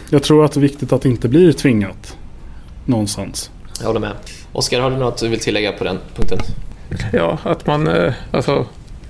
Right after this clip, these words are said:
Speaker 3: <laughs> man försöker tänka sig för lite hur man uttrycker sig ibland. Eh, jag hade inte parprogrammerat ett tag innan jag och Mattias satte igång nu. Jag pratar mycket om Mattias. Eh, och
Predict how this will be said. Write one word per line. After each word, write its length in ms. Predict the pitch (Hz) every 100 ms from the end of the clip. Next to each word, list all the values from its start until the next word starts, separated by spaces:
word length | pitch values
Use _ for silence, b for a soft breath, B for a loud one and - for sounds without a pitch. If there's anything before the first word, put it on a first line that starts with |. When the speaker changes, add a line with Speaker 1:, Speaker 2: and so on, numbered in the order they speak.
| -
Speaker 3:
<laughs> 560 | - - - - -
man 100 | 165
försöker 400 | - - - -
tänka 560 | 170 170 165 - - -
sig 160 | - 135
för 200 | 147 135
lite 220 | 143 131
hur 60 | 131
man 120 | 139
uttrycker 420 | 165 - - -
sig 200 | - 143
ibland. 280 | - - - B B B B B B -
Eh, 240 | - 135 135
jag 160 | 143
hade 100 | 139
inte 120 | 156 -
parprogrammerat 600 | 143 131 135 127 127 135
ett 120 | 135
tag 240 | 131 127
innan 300 | 127 127 127
jag 160 | 127 123
och 80 | -
Mattias 400 | 131 165 156 -
satte 240 | - 165
igång 240 | 143 139 135
nu. 80 | 127 - -
Jag 120 | -
pratar 220 | - - -
mycket 220 | - -
om 80 | -
Mattias. 340 | - 120 123 - B 123 B B -
Eh, 360 | 135 135 131 - B B B B B B - - - - - - - -
och 420 | - 151 139 151